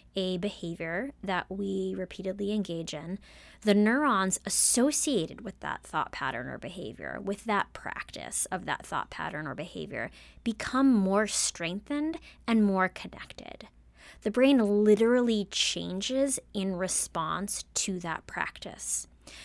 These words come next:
So each time I tell myself, "I'm not good enough," that neural pathway is strengthened.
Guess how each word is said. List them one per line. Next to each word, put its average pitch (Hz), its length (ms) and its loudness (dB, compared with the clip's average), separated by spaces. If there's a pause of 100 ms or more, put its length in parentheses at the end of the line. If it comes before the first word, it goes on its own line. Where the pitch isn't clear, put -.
(120)
So - 240 2
each 285 320 0
time 208 640 -2
I 196 220 2
tell 196 340 -2
myself, - 880 -8 (640)
"I'm 185 200 2
not 170 220 -6
good - 140 -8
enough," - 460 -14 (920)
that 214 380 4
neural 208 340 4
pathway - 520 0
is - 180 -6
strengthened. - 720 -10